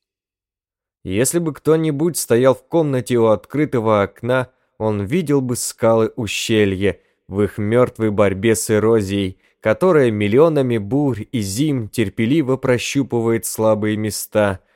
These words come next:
способные рассыпаться щебнем, и то романтически, то насмешливо превращает упрямые горные вершины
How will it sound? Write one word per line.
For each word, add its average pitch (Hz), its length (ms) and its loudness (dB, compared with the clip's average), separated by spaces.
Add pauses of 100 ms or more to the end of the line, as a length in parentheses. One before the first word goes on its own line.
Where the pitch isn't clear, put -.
(120)
способные 107 760 -2
рассыпаться 113 800 -2
щебнем, 127 760 -2 (220)
и 113 120 -2
то 196 260 2
романтически, 151 1080 -2
то 113 180 -2
насмешливо 120 840 0
превращает 107 840 0
упрямые 101 560 0
горные 101 480 -2
вершины 127 680 -4